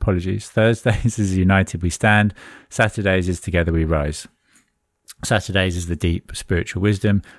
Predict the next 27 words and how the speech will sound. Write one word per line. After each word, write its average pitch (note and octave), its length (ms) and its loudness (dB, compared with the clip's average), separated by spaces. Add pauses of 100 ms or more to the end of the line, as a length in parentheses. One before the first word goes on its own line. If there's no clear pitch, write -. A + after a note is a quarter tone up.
Thursdays G2 760 2
we'll F#2+ 180 2
actually G2 280 -2
be F2+ 160 -2
sharing F2+ 760 0
the E2+ 340 -4
radio G2 340 2
show, A2 380 0 (140)
the F2+ 120 -2
live F2 200 0
recordings F#2+ 480 2
of G2+ 120 2
it, A#2 140 0 (480)
as F#2+ 180 0
well F#2+ 240 2
as F2+ 540 0
live F2 240 0
healings, G#2+ 760 2
live F2 600 0
one-on-ones, G2 960 2
connects, - 680 -2
and G2 140 2
anything G2 400 2
else F#2 260 2
which - 220 -4
is F2+ 140 -2
more F#2 440 4